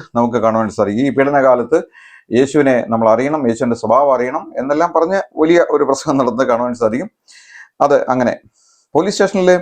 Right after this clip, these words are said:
ആ, ഈ ഇയാളെ പോലീസുകാർ ഒരുപക്ഷെ ഇടിച്ച് തവിടുപൊടിയാക്കിയതിന് ശേഷമായിരിക്കാം അദ്ദേഹം മലം വിസർജിച്ചു. ആ വിസർജിച്ച മലം വാരി പോലീസുകാർക്കെതിരെ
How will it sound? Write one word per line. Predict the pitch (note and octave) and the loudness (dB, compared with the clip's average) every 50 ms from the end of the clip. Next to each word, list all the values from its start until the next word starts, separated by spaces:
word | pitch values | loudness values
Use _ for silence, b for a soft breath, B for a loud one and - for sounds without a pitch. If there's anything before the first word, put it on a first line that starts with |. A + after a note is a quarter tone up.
| F3+ - b b b b b b b b b - - | -2 -10 b b b b b b b b b -2 0
ആ, | C3+ C3+ C3+ C3 C3 C3 B2 - - - - | 2 2 2 2 2 0 -2 -4 -8 -12 -10
ഈ | - - C3+ C3+ C3 C3 | -4 -2 0 0 2 4
ഇയാളെ | C#3+ C#3 C3+ C3+ C3 C3 C3 - _ - - - | 4 4 4 4 2 0 0 -6 _ -14 -2 0
പോലീസുകാർ | A#2+ B2 A#2+ C3+ C3 C3+ | 0 0 2 2 0 2
ഒരുപക്ഷെ | C#3 C#3 C3+ C#3 C#3 - D#3 D3 C#3+ C3+ | 2 0 0 0 0 0 0 0 0 -2
ഇടിച്ച് | C#3 B2 B2+ D3 | -4 -4 -4 0
തവിടുപൊടിയാക്കിയതിന് | C#3 C#3+ C#3 C#3+ C#3+ D3+ C#3+ C3+ D3 D3 D3 B2+ | 0 0 0 2 2 0 2 2 0 -2 0 -2
ശേഷമായിരിക്കാം | D3 C#3+ D#3 D3 B2 A#2 A2+ B2 D3 - - _ _ _ _ _ | -2 0 0 0 0 -2 -2 -4 -6 -6 -10 _ _ _ _ _
അദ്ദേഹം | - A2+ C3 C#3 C3+ A#2+ | -4 -4 -2 -2 0 0
മലം | A#2 B2 C3+ D#3 | 2 2 2 0
വിസർജിച്ചു. | C#3 C3 - B2 G#2+ G#2+ G#2+ B2+ D#3+ - _ B B B B B B B B | -2 -2 -2 -4 -4 -2 -4 -4 -6 -6 _ B B B B B B B B
ആ | A2 C3 | 0 0
വിസർജിച്ച | C#3 C3 C3 - C#3+ C#3+ D#3 D3+ - D#3+ C3+ C3 | 0 0 -2 -2 -2 -2 -2 0 0 0 2 2
മലം | B2+ B2+ C#3+ D#3 D3 | 0 0 0 -2 0
വാരി | B2 A#2+ A#2+ B2 B2 C#3 D3+ - - | 0 0 2 2 0 -2 -4 -4 -2
പോലീസുകാർക്കെതിരെ | A2+ A#2 C3 C#3+ C#3+ - C3+ B2+ B2 B2 A#2 A#2+ A2+ A2+ A#2+ C#3+ | -2 0 0 -2 -4 -2 0 0 0 0 0 0 0 2 2 2